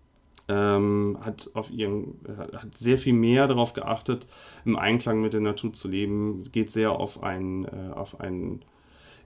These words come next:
Individualismus des Einzelnen, aber dass es der Gruppe an sich gut geht. Und,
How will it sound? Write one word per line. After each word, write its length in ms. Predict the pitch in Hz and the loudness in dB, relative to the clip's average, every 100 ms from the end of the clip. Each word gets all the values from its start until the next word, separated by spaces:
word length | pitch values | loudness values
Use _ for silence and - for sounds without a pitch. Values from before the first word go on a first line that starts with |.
| _ _ - | _ _ -2
Individualismus 1040 | 120 117 113 110 101 104 127 135 131 127 | 2 2 2 2 4 6 4 4 2 2
des 140 | 117 107 | -2 -4
Einzelnen, 640 | 98 123 147 147 131 131 | 2 2 4 4 6 4
aber 200 | 110 98 | 2 0
dass 160 | 95 - | -4 -8
es 120 | - | -8
der 120 | 95 | -8
Gruppe 360 | 101 117 117 - | -2 0 0 -4
an 160 | 98 | -8
sich 200 | 92 90 | -8 -10
gut 220 | - 156 | -8 -6
geht. 380 | - 127 123 123 - _ - | 0 2 2 0 -16 _ -6
Und, 540 | 107 104 101 98 - | -2 0 0 -2 -8